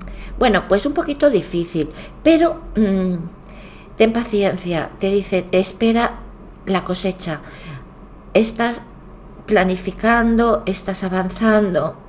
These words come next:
<clears throat> has sembrado y vas a recoger, vas a recoger aquello que has estado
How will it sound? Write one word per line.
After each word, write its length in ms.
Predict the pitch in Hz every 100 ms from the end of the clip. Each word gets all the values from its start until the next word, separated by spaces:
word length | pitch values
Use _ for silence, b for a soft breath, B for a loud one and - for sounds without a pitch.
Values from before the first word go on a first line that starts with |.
| -
<clears throat> 560 | 269 240 180 - - -
has 140 | 220
sembrado 760 | - 202 180 185 190 196 320 - B B B B -
y 160 | 294 302
vas 300 | 190 190 -
a 40 |
recoger, 560 | 190 147 - 170 170 156 - B B B
vas 240 | 208 - -
a 60 | 180
recoger 560 | 180 180 180 208 208 -
aquello 640 | 175 - - 294 330 403 - - - - - - - - - -
que 100 | 185
has 160 | 196 196
estado 640 | 190 - 190 190 190